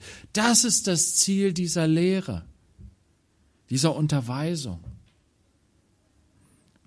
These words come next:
Du kannst dem Herrn vertrauen. Du sollst dem Herrn vertrauen.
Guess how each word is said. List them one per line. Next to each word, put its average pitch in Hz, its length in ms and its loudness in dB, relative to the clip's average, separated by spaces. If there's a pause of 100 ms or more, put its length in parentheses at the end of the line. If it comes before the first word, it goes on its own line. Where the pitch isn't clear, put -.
(1800)
Du 147 100 4
kannst 208 320 4
dem 190 140 6
Herrn 190 360 6
vertrauen. 151 760 -6 (440)
Du 147 120 2
sollst 170 520 6
dem 165 100 2
Herrn 104 240 0
vertrauen. 92 720 -12